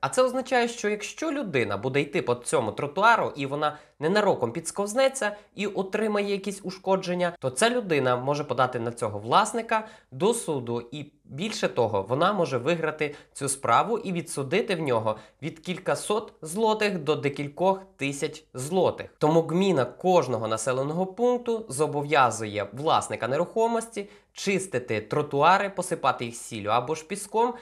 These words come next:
для того, щоб не отримати до цього випадку, коли людина послизнеться, кари, яка може сягати від ста злотих до півтора тисячі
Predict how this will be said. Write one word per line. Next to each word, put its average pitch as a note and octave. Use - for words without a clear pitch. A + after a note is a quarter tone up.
для D#3+
того, F3+
щоб D#3
не D#3
отримати D3+
до C3
цього B2+
випадку, A#2+
коли A2+
людина C3+
послизнеться, G#3+
кари, G3
яка E3
може D3+
сягати F3+
від D3+
ста G3+
злотих F#3
до B2+
півтора B2
тисячі E3